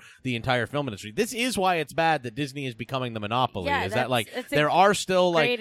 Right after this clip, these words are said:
Speaker 1: film
Speaker 2: example.
Speaker 1: companies that are able to work with Kristen Stewart, but when people are like, "All the companies are bad, like, why does it matter that they're consolidating?" I'm like, "Disney is especially bad." Disney doesn't do stuff that's R-rated. And that would be bad for culture if we, like, if it all comes down to one company who won't make anything R-rated or have any sex in it at all.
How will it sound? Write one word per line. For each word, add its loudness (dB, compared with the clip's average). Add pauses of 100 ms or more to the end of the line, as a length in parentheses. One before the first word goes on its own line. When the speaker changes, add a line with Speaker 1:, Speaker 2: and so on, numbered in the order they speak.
(140)
Speaker 1:
film 2
Speaker 2:
example. -6
Speaker 1:
companies 2
that 2
are 2
able 0
to 0
work -2
with -6
Kristen -6
Stewart, 2
but -4
when -6
people 0
are 2
like, 2
"All 4
the -4
companies -2
are 2
bad, 2
like, -4
why 0
does -4
it -4
matter 0
that 0
they're -2
consolidating?" -2
I'm -6
like, -2
"Disney -6
is -2
especially -2
bad." -4 (440)
Disney 0
doesn't 2
do -4
stuff 2
that's -6
R-rated. 0 (280)
And -4
that 2
would 0
be 0
bad 2
for -6
culture 0
if -8
we, -2
like, 0 (240)
if -2
it -6
all 4
comes -4
down -2
to 2
one -4
company -6
who -8
won't -6
make -4
anything -8
R-rated 0
or -2
have 0
any -8
sex -8
in -6
it -4
at -4
all. -2